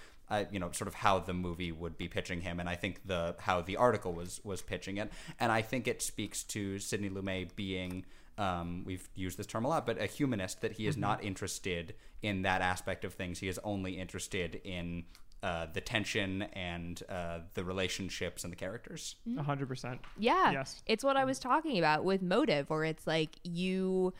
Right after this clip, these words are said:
Speaker 2: don't really understand what this film is on first watch until you get to that reversal. And even then, it's not like that totally changes what the movie's about. Like, Pacino is still the same guy.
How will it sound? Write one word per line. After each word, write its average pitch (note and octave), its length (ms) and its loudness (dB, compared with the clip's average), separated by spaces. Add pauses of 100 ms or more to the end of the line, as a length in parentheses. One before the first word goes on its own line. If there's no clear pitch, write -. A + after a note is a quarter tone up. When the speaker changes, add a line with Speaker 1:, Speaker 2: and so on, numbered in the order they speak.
(180)
Speaker 2:
don't F#3+ 180 6
really G3 220 4
understand F3 540 2
what E3 140 -4
this E3 220 -4
film E3 500 0 (300)
is F3+ 300 4
on D#3+ 180 2
first E3 340 0
watch D#3+ 300 2
until E3+ 380 2
you G3+ 160 4
get D3 360 0
to D3 520 -2 (140)
that C#3 360 0 (280)
reversal. D#3 540 -2
And D#3 160 -4
even E3 300 0
then, D#3+ 480 2
it's E3 220 0
not D3+ 180 2
like D#3 200 0
that C#3+ 240 0
totally F3 720 10
changes F#3+ 600 4
what F3 180 0
the F3+ 40 0
movie's F3+ 380 2
about. E3 340 4
Like, D3 200 -2
Pacino D3+ 400 0
is D#3 80 0
still D3+ 180 -2
the D3 100 -6
same C#3+ 260 -4
guy. D#3+ 340 2